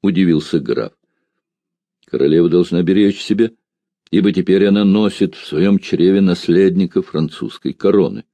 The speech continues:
Генрих произнёс эти слова с нескрываемой гордостью.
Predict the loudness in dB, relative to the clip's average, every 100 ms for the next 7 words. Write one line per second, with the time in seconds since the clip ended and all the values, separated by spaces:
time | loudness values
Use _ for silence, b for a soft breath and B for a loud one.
0 | _ _ _ _ _ _ _ _ _ _
1 | _ _ _ _ _ _ _ -4 -2 0
2 | -2 -4 -4 -2 -4 -6 -6 -8 -6 -2
3 | 0 0 -4 -8 -8 -6 -4 -2 -2 -4
4 | -2 -2 -2 -8 -12 -16